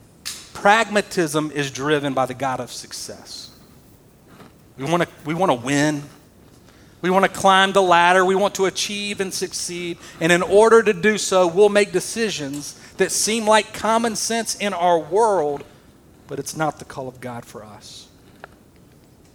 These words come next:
See, what works and causes success in this world is sometimes failure in God's eyes. Let me put it another way. What is success in God's eyes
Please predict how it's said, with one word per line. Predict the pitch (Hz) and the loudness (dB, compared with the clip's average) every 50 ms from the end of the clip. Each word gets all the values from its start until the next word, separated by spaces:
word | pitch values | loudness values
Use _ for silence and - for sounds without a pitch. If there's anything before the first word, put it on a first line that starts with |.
| _ _ | _ _
See, | - - 139 | -20 -12 -8
what | 147 151 - 127 | -8 -8 -4 0
works | 131 156 170 165 151 131 - - - | 4 4 4 4 2 -2 -8 -14 -14
and | 135 117 | -14 -6
causes | - 165 156 156 160 147 147 151 151 139 | -2 2 2 2 2 0 -4 -10 -10 -12
success | - - - 135 - - - - 175 160 151 - | -12 -14 -14 -14 -14 -10 -6 -2 -2 -2 -2 -4
in | 156 139 | -6 -10
this | 131 120 - - | -10 -12 -12 -10
world | 143 156 147 143 - | -8 -6 -6 -6 -6
is | 117 - | -8 -10
sometimes | - - 165 160 - - 131 127 120 - - - - - - | -10 -12 -12 -12 -12 -14 -14 -14 -14 -16 -18 -20 -20 -20 -20
failure | - - - - 151 156 151 135 120 117 117 117 | -20 -12 -6 -4 -4 -2 -4 -6 -8 -12 -14 -16
in | 117 110 | -14 -14
God's | 120 113 113 113 113 - | -12 -12 -14 -14 -16 -18
eyes. | 110 104 107 - - - - - - - - - - - _ - - - - - - - _ _ _ _ _ - _ _ _ _ _ _ - | -20 -20 -20 -20 -20 -20 -20 -20 -20 -20 -20 -20 -20 -20 _ -20 -20 -20 -20 -20 -20 -20 _ _ _ _ _ -20 _ _ _ _ _ _ -20
Let | - - | -18 -14
me | - | -8
put | - 190 180 165 | -4 -2 0 0
it | 151 143 | 0 0
another | 135 139 135 127 123 | 0 0 0 0 -2
way. | 117 107 107 98 - _ _ _ _ _ _ _ _ _ _ _ _ _ - | -6 -8 -10 -12 -18 _ _ _ _ _ _ _ _ _ _ _ _ _ 2
What | 165 170 | 2 2
is | 175 170 - | 2 2 -2
success | - - - 156 - - - 202 214 202 - | -6 -8 -8 -8 -4 2 4 4 4 4 2
in | 180 165 | 0 0
God's | 147 151 143 143 143 131 | 2 4 4 4 4 2
eyes | 139 131 127 127 135 147 143 - - - - | 2 2 2 2 -2 -6 -10 -14 -16 -18 -20